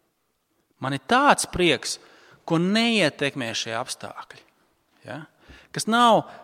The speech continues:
trausls tā kā mūsu prieks. Ja? Tā kā mums iet mirkli labi, tad viss kārtībā, un nākamajā brīdī kaut, protams, mēs esam cilvēki, ja? Mums kaut kas apdraud vai atņem šo, šos te iemeslu priekam. Slimības, materiālās problēmas, attiecību problēmas ar cilvēkiem,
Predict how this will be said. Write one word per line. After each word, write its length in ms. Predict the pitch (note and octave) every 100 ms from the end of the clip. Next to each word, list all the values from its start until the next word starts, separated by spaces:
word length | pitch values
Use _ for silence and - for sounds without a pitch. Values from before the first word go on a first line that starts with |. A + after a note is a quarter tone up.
| - -
trausls 480 | G#3 A3 F#3+ D3 -
tā 120 | C#3
kā 140 | C#3+ C#3
mūsu 400 | D3+ D#3+ F3+ C3+
prieks. 340 | B2+ A#2+ G#2+ C3+
Ja? 80 | D3+
Tā 80 |
kā 80 | D#3+
mums 240 | D#3+ D#3 -
iet 160 | C#3+
mirkli 480 | D3 D#3 E3 E3+ D3+
labi, 380 | F3 A3+ E3 E3+ - - _ _ _ _
tad 160 | - C3+
viss 160 | C#3 -
kārtībā, 480 | G3 F3+ D3+ C3+ C3
un 100 | D3
nākamajā 320 | F#3 F#3 F3+ D#3+
brīdī 340 | F3 D#3 C#3+
kaut, 220 | - D#3 -
protams, 320 | A3 C3+ -
mēs 220 | E3 -
esam 100 | D#3
cilvēki, 460 | - F3+ B2+ A#2 C3+
ja? 60 | C#3+
Mums 240 | D3 -
kaut 220 | F3 D3+
kas 80 | -
apdraud 480 | E3+ E3+ C#3+ A#2+ A#2+
vai 80 | A#2+ C#3+
atņem 320 | E3 C3 A#2 A2+ -
šo, 160 | - - A2+
šos 240 | - A#2+ -
te 80 | B2
iemeslu 400 | C#3 C#3+ - A2
priekam. 400 | B2 A#2 G#2+ A2 - _ _ _ _ _ _ _ -
Slimības, 480 | C3+ D#3+ D3 C3+ A#2+
materiālās 560 | B2+ C#3+ C#3+ C3+ B2 -
problēmas, 640 | C3+ C3 A#2+ A#2 B2 - - _
attiecību 560 | C#3 - D3+ - C3+ B2+
problēmas 480 | - C3 B2 A#2+ B2+
ar 80 | -
cilvēkiem, 720 | C3 B2+ A#2 A2 - A2